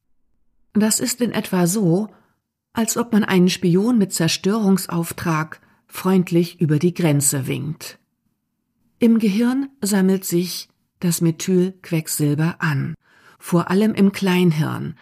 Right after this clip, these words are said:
das für Gleichgewicht und Koordination zuständig ist, und im visuellen Kortex, der unsere Wahrnehmung verarbeitet, aber auch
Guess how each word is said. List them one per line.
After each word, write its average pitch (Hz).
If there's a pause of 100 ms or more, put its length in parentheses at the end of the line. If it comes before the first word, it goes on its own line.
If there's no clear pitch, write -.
(200)
das -
für 160
Gleichgewicht 180
und -
Koordination 165
zuständig 139
ist, - (400)
und 254 (120)
im 196
visuellen 190
Kortex, 190 (360)
der 165
unsere 165
Wahrnehmung 160
verarbeitet, - (720)
aber 175
auch 214